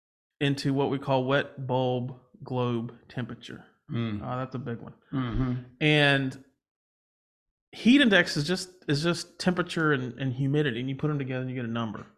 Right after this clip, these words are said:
Speaker 2: Mm.
Speaker 1: But there's other factors. Is the wind blowing? Are you in the shade?
Speaker 2: Mm-hmm.
Speaker 1: Are you sitting there? Are you doing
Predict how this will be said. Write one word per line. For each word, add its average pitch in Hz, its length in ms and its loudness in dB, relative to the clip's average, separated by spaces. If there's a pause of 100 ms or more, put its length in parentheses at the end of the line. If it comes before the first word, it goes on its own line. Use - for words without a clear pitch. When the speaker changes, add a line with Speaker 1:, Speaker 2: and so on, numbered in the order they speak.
(140)
Speaker 2:
Mm. 107 260 -2 (260)
Speaker 1:
But 156 100 -2
there's 180 160 6
other 240 180 6
factors. 196 640 0 (680)
Is 151 180 4
the 156 100 2
wind 170 280 2
blowing? - 320 -8 (1200)
Are 131 160 0
you 147 160 2
in 156 80 0
the 156 60 0
shade? 156 540 -4 (260)
Speaker 2:
Mm-hmm. 120 440 0 (200)
Speaker 1:
Are 139 80 4
you 135 120 2
sitting 175 420 2
there? 180 440 2
Are 143 100 2
you 127 300 -4 (280)
doing 147 440 0